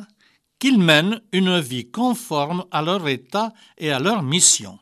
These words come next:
Et dans ce but, rien ne paraît banal ou secondaire à l'évêque de Bayonne. Il y a bien sûr la vie intellectuelle des prêtres,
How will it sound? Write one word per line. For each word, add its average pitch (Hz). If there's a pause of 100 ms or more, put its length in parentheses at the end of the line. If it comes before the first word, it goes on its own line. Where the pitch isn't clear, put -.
(1160)
Et 170
dans 226
ce 160
but, 233 (320)
rien 185
ne 160
paraît 147
banal 135
ou 123
secondaire 190
à 156
l'évêque 160
de 185
Bayonne. 98 (400)
Il 113
y 127
a 147
bien 120
sûr 208
la 113
vie 127
intellectuelle 160
des 143
prêtres, 110